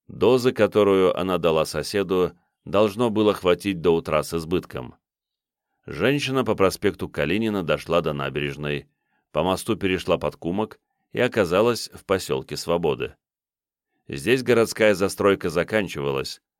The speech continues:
на ровных улицах стояли обычные деревенские мазанки. Нужный ей дом стоял третьим от моста. Мурочка зашла внутрь,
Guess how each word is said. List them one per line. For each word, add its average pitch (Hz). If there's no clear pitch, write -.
на 87
ровных 127
улицах 117
стояли 92
обычные 90
деревенские 80
мазанки. 71
Нужный 98
ей 90
дом 110
стоял 85
третьим 85
от 76
моста. 78
Мурочка 151
зашла 123
внутрь, 80